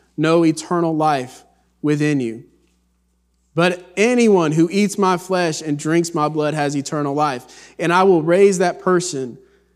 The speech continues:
at the last day.'" So Jesus begins to preach on these things. And then we get down to verse sixty. Many of his disciples said,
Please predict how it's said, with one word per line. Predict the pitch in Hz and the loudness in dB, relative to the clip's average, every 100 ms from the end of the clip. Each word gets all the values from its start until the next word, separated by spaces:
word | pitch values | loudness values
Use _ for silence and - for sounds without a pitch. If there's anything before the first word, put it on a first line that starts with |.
| _ | _
at | 151 147 | -6 -4
the | 143 | -2
last | 139 139 131 - | -4 -4 -6 -8
day.'" | 131 120 151 _ _ _ _ _ - - | -8 -8 -14 _ _ _ _ _ -18 -10
So | - 156 | -4 0
Jesus | 160 175 165 | 2 2 2
begins | 156 143 147 156 - | 0 0 0 -2 -2
to | 143 139 143 _ _ _ _ _ _ | -2 -2 -4 _ _ _ _ _ _
preach | 156 147 147 | -2 -2 -2
on | 139 | -2
these | 139 135 | -2 -4
things. | 151 151 127 170 - - _ _ - | -6 -8 -8 -14 -16 -18 _ _ -6
And | 156 | 0
then | 190 | 2
we | 190 | 2
get | 185 | 2
down | 175 180 | 2 0
to | 180 | -2
verse | 165 175 165 | 0 0 0
sixty. | - 185 - 139 | 0 -2 -2 -4
Many | 120 160 277 277 | 0 0 2 2
of | 214 | 2
his | 190 175 | 0 0
disciples | 170 - 170 160 143 | -2 -2 -2 -2 -6
said, | - 139 127 | -4 -4 -6